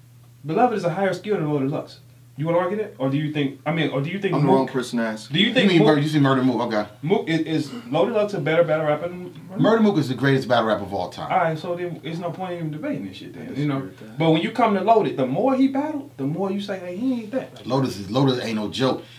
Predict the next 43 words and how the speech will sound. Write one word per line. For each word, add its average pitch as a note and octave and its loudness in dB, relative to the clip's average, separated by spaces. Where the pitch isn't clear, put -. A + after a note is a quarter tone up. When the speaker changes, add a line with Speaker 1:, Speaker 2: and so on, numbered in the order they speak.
Speaker 3:
And B2 -2
guess D#3+ 4
what? C3+ 6
Speaker 1:
Phenomenal. E3+ 4
Speaker 3:
Murder, - -4
but D3+ 4
guess F3 2
what F3 -2
Murder F3 0
Mook F3+ -2
did G3+ 0
to F#3 -6
him? E3 -2
He D3 0
Speaker 1:
He D#3+ 2
Speaker 3:
made F#3+ 4
Speaker 1:
did. F#3 6
Speaker 3:
him E3+ 4
look F3+ 0
like F3 2
a D#3+ 4
novice. E3+ 0
Speaker 1:
Now D3 2
listen, D#3 -2
here F3 -2
go E3 4
the, D3 2
here E3 -2
go D#3+ 2
the C3+ -2
fun C#3 -2
part. G2 -6
Both F#3+ 4
of F3+ -6
them E3+ -2
rooms E3 -2
are B2 -6
huge C#3+ -2
rooms. B2+ -8
Murder E3 0
Mook, F3+ -2
two E3 -8
times, G#2+ -6